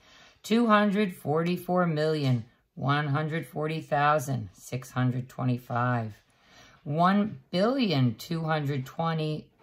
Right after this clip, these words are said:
million seven hundred three thousand one hundred twenty-five, six billion one hundred three million five hundred fifteen thousand six hundred twenty-five,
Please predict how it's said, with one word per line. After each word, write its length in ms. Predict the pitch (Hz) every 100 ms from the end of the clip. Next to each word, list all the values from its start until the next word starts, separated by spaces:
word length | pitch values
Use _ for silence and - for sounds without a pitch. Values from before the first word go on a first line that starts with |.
| _ _
million 680 | 123 127 175 220 147 127 113
seven 400 | 107 143 143 156
hundred 420 | 160 165 160 170
three 220 | - 196
thousand 720 | 190 185 156 139 139 135 139 131
one 240 | 120 127
hundred 380 | 127 139 131 135
twenty-five, 880 | - 147 147 139 135 127 117 110 107 - _ _ _ - - - _
six 500 | - - 233 233 -
billion 840 | - 139 170 185 185 185 185 180
one 220 | 151 156 165
hundred 500 | 156 170 160 170 -
three 240 | 165 170
million 640 | 160 139 131 127 131 135
five 400 | 131 - 131 131
hundred 380 | 135 147 135 143
fifteen 580 | - 151 - 170 160 151
thousand 560 | 143 135 131 127 135 131
six 300 | - 135 -
hundred 340 | 135 131 135
twenty-five, 840 | - 123 123 120 - 110 90 82